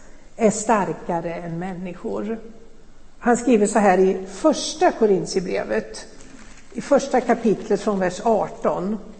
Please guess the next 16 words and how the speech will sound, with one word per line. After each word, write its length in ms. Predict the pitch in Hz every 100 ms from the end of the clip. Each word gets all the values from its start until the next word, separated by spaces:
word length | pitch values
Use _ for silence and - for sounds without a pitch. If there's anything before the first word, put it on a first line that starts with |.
| - - - - - - - - -
Första 260 | 247 247 233
Korintierbrevet 580 | 233 190 214 190 190
ett 240 | 208 185 214
arton. 440 | 185 180 185 196 - - - - -
Det, 520 | 214 202 302 294 - -
talet 560 | 320 359 381 247 226
om 140 | 254 233
korset 720 | - 208 - - 196 - 247
är 120 | 233
en 140 | 214
dårskap 840 | 208 233 175 165 - 247 196 180 -
för 80 | 233
dem 280 | 208 180 170
som 220 | 214 202
går 140 | 180 175
förlorade, 840 | - 196 175 175 180 185 180 190